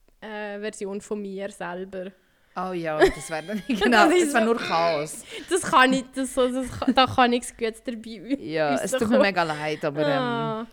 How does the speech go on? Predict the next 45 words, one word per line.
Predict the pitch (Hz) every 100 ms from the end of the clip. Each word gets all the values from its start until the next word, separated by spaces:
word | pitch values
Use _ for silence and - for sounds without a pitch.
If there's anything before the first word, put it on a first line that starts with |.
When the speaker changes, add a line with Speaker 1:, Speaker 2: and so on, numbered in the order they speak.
| _
Speaker 2:
vielleicht | - 214
als | 208 -
Kollege | - 202 208 202
würde | 180
ich | 170
ihn | 165
gerne | 151 151 151
haben, | 143 131 117
aber | 151 165
als | 160 -
mir | 151
nicht. | 135 127 131
Weißt | 202
du, | 226
ich |
meine, | 175 165
er | 180
wäre | 190 196
lustig | 190 208 - 208 -
als | 165
Kollege, | - 165 147 139 -
Speaker 1:
<laughs> | 311 277
Ja. | 254 262
Speaker 2:
aber | 170 185
nicht | 180
um | 170 170
so | 156 -
intime | 165 160 - 165 160
Sachen. | 151 151 - -
Speaker 1:
Wie | 285 277
Speaker 2:
Nein. | -
Speaker 1:
schön, | 208 202 214 240
wie | 247
schön. | - 185 185 190 208 - _ _ _ _ -
Speaker 2:
Und | 139 127
jetzt | 123 - -
der |
Vater | - 131 -
vom | 131 131
Herkules, | 120 127 - - 143 127 - -
Speaker 1:
<laughs> | 427 -
Speaker 2:
der |
Speaker 1:
Der | 143
Speaker 2:
Zeus. | - 285 139
Speaker 1:
Zeus. | 285 254 294